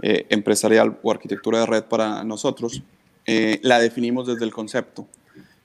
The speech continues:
precisamente porque, eh, nos, digo, te puedes arrancar diciendo que va a ser un proyecto en X línea, pero si no tienes una arquitectura de red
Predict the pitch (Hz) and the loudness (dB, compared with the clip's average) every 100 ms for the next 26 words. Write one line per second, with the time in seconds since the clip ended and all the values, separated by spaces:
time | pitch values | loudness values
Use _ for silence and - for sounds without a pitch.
0 | - 120 127 139 139 135 143 135 131 135 | -4 -2 0 2 2 2 -2 0 0 0
1 | 139 135 - - 117 113 113 107 104 - | -2 -2 -10 -2 0 0 -2 -4 -8 -16
2 | _ _ _ - 120 117 107 - _ _ | _ _ _ -2 2 2 2 -8 _ _
3 | _ - 123 120 123 113 120 120 123 120 | _ -6 -2 0 0 -2 0 0 0 -4
4 | 120 120 120 113 120 113 120 113 113 - | -2 -2 -2 -4 -4 -4 -2 0 -2 -2
5 | 117 113 110 127 117 123 123 117 117 110 | -2 -2 -4 -4 -4 -4 -4 -4 -6 -6
6 | 104 107 110 107 117 113 117 113 110 110 | -6 -6 -10 -2 -2 -2 -10 -12 -12 -14
7 | 107 - 117 113 113 | -14 -4 -4 0 0